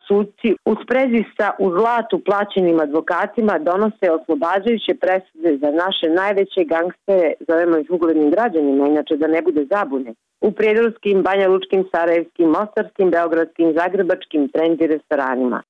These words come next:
Korupcija u Bosni i Hercegovini udavila je našu zemlju. Mediji, ljekari, profesori, gradonačelnici, načelnici, ministri, čelnici opozicije, pozicije,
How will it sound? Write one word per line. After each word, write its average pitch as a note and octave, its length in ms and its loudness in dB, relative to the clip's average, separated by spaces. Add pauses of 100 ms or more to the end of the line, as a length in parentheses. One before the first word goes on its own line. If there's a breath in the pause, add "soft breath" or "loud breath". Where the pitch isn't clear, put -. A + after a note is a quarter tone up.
(140)
Korupcija F#3+ 520 0
u D#3+ 40 2
Bosni F3+ 340 0
i G3 120 -2
Hercegovini F3 840 2
udavila D3+ 520 0
je C#3+ 60 0
našu C#3 340 -4
zemlju. B2+ 360 -4 (460 loud breath)
Mediji, F#3 640 2
ljekari, E3+ 580 0
profesori, F3 720 -2
gradonačelnici, F3 920 0
načelnici, F3+ 720 0
ministri, G3 560 0
čelnici G3 480 0
opozicije, E3+ 640 -2
pozicije, F#3 640 -2